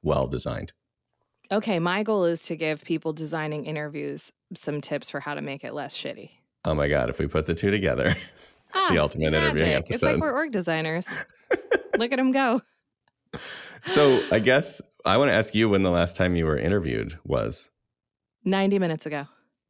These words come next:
Speaker 1: Really?
Speaker 2: Yeah.
Speaker 1: What was it like?
Speaker 2: It was super nerve-wracking. I, you, so you know about this, but it finally happened. I was interviewing for, uh, I mean, interview is a strong word,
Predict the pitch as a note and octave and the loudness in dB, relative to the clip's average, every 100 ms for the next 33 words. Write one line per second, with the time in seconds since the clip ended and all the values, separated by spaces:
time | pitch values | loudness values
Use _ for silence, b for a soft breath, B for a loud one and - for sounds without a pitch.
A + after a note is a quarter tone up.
0 | _ _ _ _ - G2+ F3+ - - - | _ _ _ _ 2 4 4 2 -4 -20
1 | _ _ _ - F#3 E3+ - _ _ _ | _ _ _ -6 -2 -2 -4 _ _ _
2 | _ _ - A2 A2+ A#2+ A#2+ C#3+ F3 - | _ _ 0 4 4 4 4 4 0 -6
3 | _ F#3+ F#3 F#3+ G3+ G3+ G3+ - _ _ | _ -2 0 2 2 2 0 -6 _ _
4 | _ - - - - A3+ G3+ G#3+ A3 G#3+ | _ -10 -6 -4 -2 0 0 0 0 2
5 | G3 G#3 D#3 C#3+ - D3 D3+ G#3 B B | 2 0 -2 -2 -2 -2 0 -2 B B
6 | B F3 F3+ F3+ F#3 - F3 G3+ A3+ B3+ | B -2 0 0 -2 -4 -8 -6 0 0
7 | G#3+ C#4 B3 C4 B3 C#4+ F3 - D3 C#3 | 2 0 2 4 4 2 0 -2 -2 -2
8 | F3+ - F#3 F#3 - G3 G3 F#3 G3+ G3+ | -4 -4 -2 -2 0 0 0 0 -2 0
9 | D3 D#3 B B B - F#3 F#3+ G3 G3 | -2 -2 B B B -4 -2 0 0 -2
10 | - G3 G3 F#3+ F3+ F#3 F#3+ G3 F#3+ G3 | -2 -2 -2 -2 -2 0 0 0 2 2
11 | G3 G3 G3 - - F#3 F#3+ F#3+ F#3+ - | 2 2 0 -4 -2 0 2 0 -2 -4
12 | - F3+ - B3 C#4+ C4+ A#3+ C#4 D#4+ D4+ | -4 -2 -2 0 4 6 4 0 -2 -2
13 | A3 E3 D3+ D#3 - - C#3+ C#3 D3 D3 | 0 2 2 -2 -6 -4 -4 -4 -6 -6